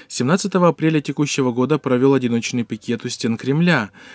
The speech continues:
в знак протеста против визита президента Рахмона в Россию.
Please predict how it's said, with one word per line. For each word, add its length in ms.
в 80
знак 280
протеста 480
против 300
визита 440
президента 580
Рахмона 480
в 60
Россию. 640